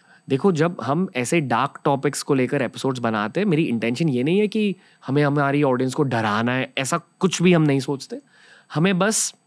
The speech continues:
आपको अलग-अलग सब्जेक्ट्स के बारे में ज़्यादा सिखाना है। और इन सारे एपिसोड्स के एंड में हमेशा एक ही लेसन निकल के आता है कि अगर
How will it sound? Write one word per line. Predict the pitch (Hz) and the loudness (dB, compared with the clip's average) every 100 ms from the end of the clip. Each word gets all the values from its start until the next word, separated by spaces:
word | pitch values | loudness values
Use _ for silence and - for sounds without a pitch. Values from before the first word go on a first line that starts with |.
| _ _ _ - - | _ _ _ -12 -4
आपको | 139 131 | -4 0
अलग-अलग | 156 139 156 160 175 | 2 2 4 4 2
सब्जेक्ट्स | 170 147 120 139 | 2 -2 0 -4
के | - | -2
बारे | 151 131 143 | -2 -2 -2
में | 233 | -2
ज़्यादा | 127 104 110 127 | -2 -4 -2 -4
सिखाना | 113 - 95 92 | -4 -12 -12 -12
है। | 80 _ _ _ _ - _ | -16 _ _ _ _ -20 _
और | 160 175 | -2 2
इन | 202 202 | 4 4
सारे | - - 160 175 190 196 175 | 4 2 2 4 4 4 2
एपिसोड्स | 147 151 170 160 151 | 0 -4 0 0 -2
के | - | -4
एंड | - 135 143 | -2 0 0
में | 131 135 160 _ - | 0 -2 -8 _ -2
हमेशा | 151 175 165 196 - | 2 4 2 0 2
एक | 165 156 | 2 4
ही | |
लेसन | 160 127 131 | 2 2 -2
निकल | 127 110 110 | -4 -4 -6
के | 131 | -4
आता | 113 107 | -4 -6
है | - - _ _ _ - | -12 -14 _ _ _ -6
कि | 175 | -2
अगर | 131 127 147 165 | 0 2 2 0